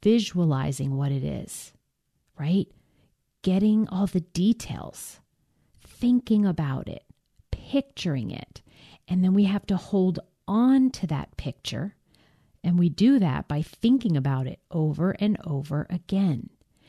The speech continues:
And then we become so familiar with those details, so much so that it feels believable and true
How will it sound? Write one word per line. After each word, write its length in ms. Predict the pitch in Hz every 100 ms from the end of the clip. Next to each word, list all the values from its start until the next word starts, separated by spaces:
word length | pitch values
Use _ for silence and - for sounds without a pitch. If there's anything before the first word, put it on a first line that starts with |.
| - - 160
And 180 | 156
then 180 | 160 202
we 120 | 202
become 520 | 180 180 - - 170 170
so 220 | - 180
familiar 880 | - 165 160 165 170 208 233 220 175
with 220 | 160 -
those 240 | 143 135
details, 800 | 135 131 - 139 139 208 - - _ _ _ _ _ _ _
so 380 | - - 190 226
much 240 | 233 202
so 420 | - 160 151 147 147
that 220 | 156 147 -
it 220 | 160 -
feels 840 | - - - 208 208 170 156 156 - -
believable 1120 | 147 156 147 170 208 190 143 - - 185 214 _
and 260 | 175 160 156
true 800 | - - 180 185 156 143 156 208